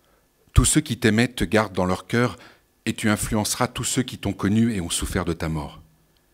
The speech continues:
Mais je veux t'honorer encore autrement. Je veux matérialiser dans la forme la mort de tous les jeunes volontaires. Elle doit être coulée dans le fer ou le bronze et durer des siècles.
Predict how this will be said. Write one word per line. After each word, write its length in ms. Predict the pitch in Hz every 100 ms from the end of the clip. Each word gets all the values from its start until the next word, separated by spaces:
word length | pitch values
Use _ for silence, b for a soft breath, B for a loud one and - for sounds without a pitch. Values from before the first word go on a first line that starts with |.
| _ _ _ _ _ -
Mais 140 | 110
je 120 | 95
veux 140 | 104 113
t'honorer 580 | - 98 98 98 95 -
encore 360 | - - 95 -
autrement. 460 | 104 - 78 73 - _ _ _ _ _ _ _ _ b b
Je 140 | 104
veux 120 | 107 110
matérialiser 640 | 113 117 117 113 107 120
dans 100 | 101
la 100 | 87
forme 420 | - 120 131 117 - B B B
la 140 | 101
mort 240 | 107 120 110
de 100 | 92
tous 220 | - 131
les 140 | 120
jeunes 240 | 98 104 92
volontaires. 600 | 92 90 - 80 - - _ _ _ _ _ - _ _ _ -
Elle 120 | 104
doit 140 | 95 101
être 280 | 107 - 107
coulée 360 | - 123 113 110
dans 140 | 90
le 80 | 87
fer 480 | - 104 107 113 107
ou 100 | 104
le 80 | 87
bronze 520 | 80 98 110 - - b b b b _ _ -
et 80 | 92
durer 320 | 95 92 85
des 140 | 85
siècles. 480 | - - - -